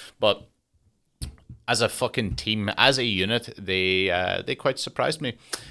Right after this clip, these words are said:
Uh, I'm not so, they, they have a good chance of winning it next year. Our division, I'm talking about, not, not the Super Bowl. Uh, I will forever pretend that they are dog shit, even when they aren't,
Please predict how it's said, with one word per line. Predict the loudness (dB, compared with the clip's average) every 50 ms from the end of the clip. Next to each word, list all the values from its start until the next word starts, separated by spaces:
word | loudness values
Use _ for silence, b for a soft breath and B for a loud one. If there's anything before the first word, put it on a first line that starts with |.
| B B -6
Uh, | -4 -2 -2 0 0 -2 -2 -2 -2
I'm | -2 -2 0
not | -2 -2 -2
so, | -2 -2 0 0 0 -2 -4 -6 -10 -16 _ _ -4
they, | -4
they | -4 -4 -2 0 0 2 2
have | 2 0
a | 0
good | -2 -4 -4 0
chance | 2 2 2 2 0
of | -2
winning | -2 -4 -4 -4
it | -6 -4
next | -4 -4 -4 -4 -6 -2
year. | 0 0 2 6
Our | 6 6 6
division, | 4 2 0 0 0 0 -2
I'm | -6 -4 -2
talking | -2 -4 -4 -4 -4
about, | -4 -4 -2
not, | -2 -4 -6 -6 -10 -14 -12
not | -12 -10 -8
the | -6
Super | -6 -6 -6 -6 -6 -6
Bowl. | -4 -4 -2 -2 -4 -4 -4
Uh, | 0 2 4 4 4 4 4 4 4 4 4 2 2 0 -4 -4
I | -4 -2
will | -2 0 -2 -2 -4 -4
forever | -6 -4 -2 -2 -2 -2 -2 -4 -4 -4 B B B B B B B B B B B B B B B B _ _ _ _ _ _ _ -16
pretend | -14 -6 -2 0 0 0 -2 -4 -8 -10 -6 -4
that | -4 -4 -2
they | -2 -2 -2 -2
are | -2 -4 -4
dog | -4 -2 0 2 2 2 0 -2
shit, | -4 -4 -4 -4 -4 -8 -12
even | -10 -8 -6 -6 -4
when | -4 -2 -2 -2
they | -2 -2 -2
aren't, | 0 2 4 4 4 4 2 0 -4 -6 -6 -8